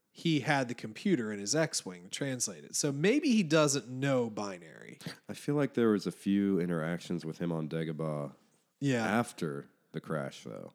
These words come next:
Speaker 1: Maybe. I,
Speaker 2: I could
Speaker 1: I
Speaker 2: be wrong.
Speaker 1: Yeah, that one's a tough one. But as far as, as knowing Chewie's language, I don't think we ever had that sort of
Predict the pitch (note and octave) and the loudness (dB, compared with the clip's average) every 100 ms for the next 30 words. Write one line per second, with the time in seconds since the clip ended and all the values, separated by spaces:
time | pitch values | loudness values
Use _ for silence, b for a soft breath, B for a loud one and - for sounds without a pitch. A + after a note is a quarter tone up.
0 | _ C#3 E3 C#3+ G#2+ - _ _ _ - | _ 0 2 2 -2 -10 _ _ _ -6
1 | C#3 E3 - C3 G#2 D#2+ - - - B | 0 0 2 4 4 2 -2 -10 -18 B
2 | B E3+ E3+ F3 A#3 A#3 E3 - E3 D3 | B 2 4 6 4 4 2 2 2 2
3 | - C3 B2 C#3 C#3 D3+ - A3 C4+ C#4 | 0 -4 -2 0 2 0 0 0 2 2
4 | E3+ C3+ - C#3+ B2 - C3+ F3 E3+ B2+ | 2 0 -2 0 0 -2 0 2 2 0
5 | A#2 - - D4 G#3 D3 D3 C3+ B2+ B2 | -4 -2 2 4 4 4 2 0 0 -4
6 | - G3+ C#4+ C4 A#3 - E3+ D#3+ C#3+ A#2+ | -2 -2 -2 0 -2 4 4 6 2 0
7 | D#3 D#3 D3+ C3 D3+ D3+ - - D#3+ D#3 | 0 0 0 0 2 2 2 0 2 4
8 | D3 B2+ - | 4 2 -4